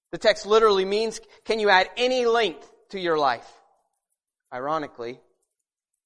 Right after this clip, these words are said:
it has been medically shown that anxiety and worry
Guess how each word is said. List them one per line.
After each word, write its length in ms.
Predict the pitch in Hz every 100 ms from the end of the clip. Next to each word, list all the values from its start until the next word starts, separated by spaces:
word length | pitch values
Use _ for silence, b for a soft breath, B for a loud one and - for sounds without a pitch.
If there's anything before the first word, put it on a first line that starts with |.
| _ _ _
it 100 | 139
has 100 | 147
been 220 | 135 143 135
medically 440 | 160 151 147 135
shown 560 | - 156 160 120 127 139 _ _ _ _ _ _ _
that 140 | 139
anxiety 800 | 143 139 143 143 156 160 165 170 - _ _ _ -
and 220 | 135 135
worry 420 | 143 165 175 175